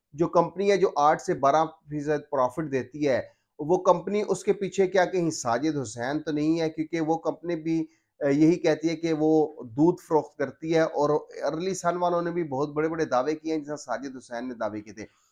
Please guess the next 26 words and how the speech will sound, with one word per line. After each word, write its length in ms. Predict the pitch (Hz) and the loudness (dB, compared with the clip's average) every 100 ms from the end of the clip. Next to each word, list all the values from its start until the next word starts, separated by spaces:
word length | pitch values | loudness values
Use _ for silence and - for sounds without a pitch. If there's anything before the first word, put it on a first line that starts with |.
| _ _ _ | _ _ _
फिर 100 | 202 | 6
आपको 260 | 208 202 214 | 8 8 6
मालूम 300 | 196 185 202 | 4 6 4
है 80 | 220 | 4
कि 100 | 214 | 4
माजी 360 | 156 151 170 | 4 4 2
का 100 | 196 | -2
एक 140 | 180 143 | -2 0
बहुत 200 | 156 175 | -2 0
बड़ा 140 | 180 | -2
कमीशन 440 | 175 147 139 165 | -2 -6 -6 -4
एजेंट, 300 | 147 139 147 135 | -2 -2 -4 -4
जो 100 | 147 | -6
पाकिस्तान 520 | 151 143 135 143 147 | -2 -2 -4 -2 -2
तहरीक 260 | 156 139 131 | -2 -6 -6
इंसाफ 380 | 143 127 123 135 - | -8 -4 -2 -2 -4
को 60 | |
बहुत 240 | 131 120 127 | -6 -4 -2
ज़्यादा 160 | 135 | -2
लाइक 300 | 123 107 135 - | -2 -2 -4 -8
करता 260 | 131 135 | -8 -6
था, 120 | 135 139 | -6 -6
जो 300 | 127 110 117 | -8 -8 -2
जलाओ 240 | 123 143 | 0 0
गिराओ 240 | 131 127 | 0 0
के 160 | 139 143 | 0 -8